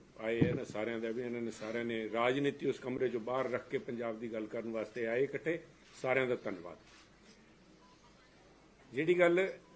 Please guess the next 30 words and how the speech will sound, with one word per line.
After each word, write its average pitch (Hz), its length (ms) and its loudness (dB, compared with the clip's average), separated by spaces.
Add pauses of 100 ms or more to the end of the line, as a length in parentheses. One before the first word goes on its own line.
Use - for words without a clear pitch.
(320)
ਸਾਰਿਆਂ 135 240 4
ਦੇ 160 80 4
ਵਿੱਚ 151 180 0
ਸਹਿਮਤੀ 160 340 0
ਨਾਲ 156 180 0
ਗੱਲ 139 200 2
ਹੋਈ 127 220 4
ਹੈ, 156 160 -2 (1200)
ਦੋ 170 200 8
ਮਸਲੇ 170 420 4
ਹੈ। 104 140 -2 (1080)
ਜਿੱਥੇ 143 240 0
ਪਾਣੀਆਂ 180 420 6
ਦੀ 196 140 4
ਗੱਲ 180 140 6
ਕਰਦੇ 175 360 2
ਹਾਂ, 190 160 0 (680)
ਜਿਹੜੇ 147 460 6 (500)
division 160 480 4
of 156 140 6
water, 147 480 4
ਜੋ 147 180 4
ਵੀ 151 120 2
ਫੈਸਲੇ 135 420 4
ਅੱਜ 123 80 2
ਤਾਈਂ 143 160 2
ਪਾਣੀਆਂ 139 380 0
ਦੇ 139 100 8
ਹੋਏ 113 300 6
ਹੈ, 110 160 6